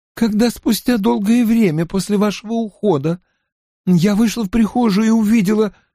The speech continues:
что пальто и шляпа исчезли, то заревела, как маленькая. А перестав реветь, испугалась. Испугалась,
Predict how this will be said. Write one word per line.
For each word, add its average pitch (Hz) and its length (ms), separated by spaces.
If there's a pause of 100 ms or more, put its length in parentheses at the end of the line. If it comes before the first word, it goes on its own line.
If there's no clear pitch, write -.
(140)
что 208 140
пальто 214 320
и 226 60
шляпа 220 480
исчезли, 196 720 (1040)
то 254 160
заревела, 247 720
как - 220
маленькая. 175 760 (1080)
А 165 100
перестав 202 920
реветь, 190 460
испугалась. 185 1120 (760)
Испугалась, 226 760